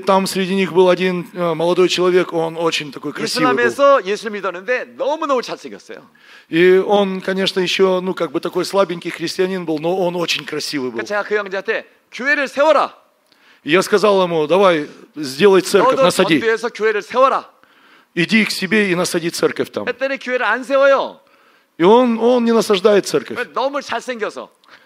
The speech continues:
Speaker 1: Потому что, ну, наверное, красивый очень.
Speaker 2: 교회를 세우면 경찰서 가요. 교회를 세우면 경찰이 잡아가 버려요.
Speaker 1: А, потому что если он церковь насадит, его, его, м,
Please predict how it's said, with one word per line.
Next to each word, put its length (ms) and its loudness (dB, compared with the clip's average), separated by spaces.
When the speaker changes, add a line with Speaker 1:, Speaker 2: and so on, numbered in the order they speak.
Speaker 1:
Потому 320 2
что, 160 0
ну, 100 -2
наверное, 380 2
красивый 500 -2
очень. 220 -4
Speaker 2:
교회를 260 2
세우면 480 -2
경찰서 580 -2
가요. 240 -6
교회를 260 0
세우면 400 -6
경찰이 400 -4
잡아가 360 -4
버려요. 300 -12
Speaker 1:
А, 240 -2
потому 300 2
что 160 0
если 280 0
он 200 4
церковь 380 -2
насадит, 480 -2
его, 460 0
его, 420 0
м, 260 -16